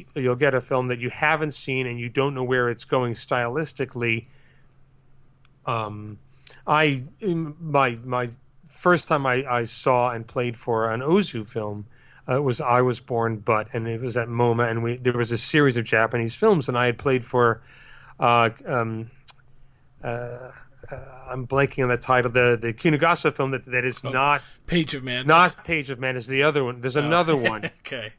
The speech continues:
Speaker 1: where that's a, a lot more linear, but it's very sad, and it's tragic, and a, a woman has dishonored herself, and, and,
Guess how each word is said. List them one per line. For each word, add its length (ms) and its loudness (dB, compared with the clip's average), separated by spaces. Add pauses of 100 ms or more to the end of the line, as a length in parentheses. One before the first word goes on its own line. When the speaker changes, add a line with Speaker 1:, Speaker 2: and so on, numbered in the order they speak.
Speaker 1:
where 260 2
that's 260 2
a, 60 0
a 240 -2
lot 200 4
more 200 0
linear, 360 2
but 140 2
it's 100 -4
very 340 4
sad, 720 0
and 120 -12
it's 180 -14
tragic, 600 -4
and 180 -4
a, 160 -4 (380)
a 160 -4
woman 360 -6
has 200 -8
dishonored 640 -2
herself, 760 2
and, 260 -2 (400)
and, 300 -4